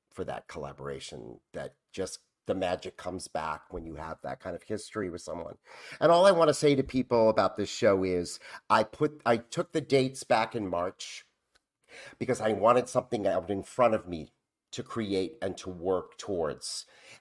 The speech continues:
And the closer I got to it, the more I realized the last three years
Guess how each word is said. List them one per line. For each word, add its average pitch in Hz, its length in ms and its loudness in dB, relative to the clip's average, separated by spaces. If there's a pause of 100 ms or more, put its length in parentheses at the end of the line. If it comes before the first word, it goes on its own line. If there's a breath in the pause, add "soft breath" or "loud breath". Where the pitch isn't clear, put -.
And 110 200 4
the - 80 0
closer 123 440 0
I 110 80 4
got 101 300 2
to 107 120 -6
it, 95 100 -6
the 104 60 -2
more 98 180 2
I 101 60 2
realized 95 580 0
the 85 80 -6
last 92 340 -4
three 107 180 -6
years 95 680 -4